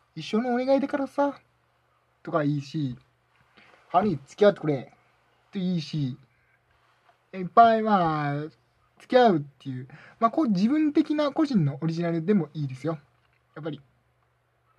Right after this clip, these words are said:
はい。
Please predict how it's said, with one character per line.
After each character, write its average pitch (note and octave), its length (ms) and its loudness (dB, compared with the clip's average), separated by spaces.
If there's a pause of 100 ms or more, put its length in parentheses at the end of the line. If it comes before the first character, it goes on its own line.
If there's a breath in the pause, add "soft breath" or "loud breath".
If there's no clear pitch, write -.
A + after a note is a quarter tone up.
(3250)
は - 80 -2
い。 A#3 100 -2